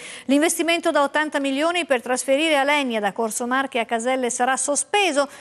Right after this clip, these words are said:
ma anche lo stallo dell'insediamento di Cameri per l'assemblaggio degli F trentacinque rischia di generare ulteriore disoccupazione e impoverimento produttivo.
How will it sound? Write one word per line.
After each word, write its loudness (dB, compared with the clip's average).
ma 0
anche 0
lo 2
stallo 0
dell'insediamento -2
di -6
Cameri 0
per -2
l'assemblaggio -2
degli -2
F -4
trentacinque -2
rischia 0
di -2
generare 0
ulteriore 0
disoccupazione -2
e -2
impoverimento -4
produttivo. -4